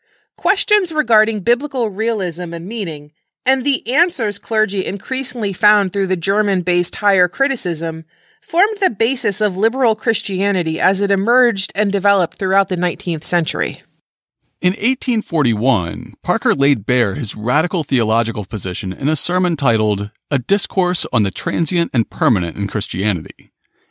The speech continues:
Speaker 2: in which he espoused his belief that the traditions of historic Christianity did not reflect the truth. Ultimately, he rejected all miracles and revelation and saw the Bible as full of contradictions and mistakes.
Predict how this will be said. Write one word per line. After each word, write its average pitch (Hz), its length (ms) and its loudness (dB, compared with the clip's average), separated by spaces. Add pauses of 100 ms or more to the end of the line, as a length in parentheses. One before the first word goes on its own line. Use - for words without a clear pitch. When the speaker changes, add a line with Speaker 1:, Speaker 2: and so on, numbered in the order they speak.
Speaker 2:
in 160 140 4
which 202 160 2
he 208 80 -2
espoused 135 480 0
his 123 140 -2
belief 113 460 -2
that 123 160 -4
the 139 80 -2
traditions 170 540 0
of 127 80 -4
historic 151 420 0
Christianity 113 760 0 (140)
did 147 140 0
not 135 300 2
reflect 131 400 -2
the - 80 -8
truth. - 640 -4 (1200)
Ultimately, 196 580 2
he 143 120 2
rejected 156 400 0 (100)
all 175 180 2
miracles 123 480 4
and 101 100 -2
revelation 101 560 -2
and 95 140 -6
saw 185 200 -2
the 196 120 0
Bible 110 460 2
as 120 180 -4
full 196 200 -2
of 147 120 -4
contradictions 143 720 -2
and 98 120 -4
mistakes. - 840 -4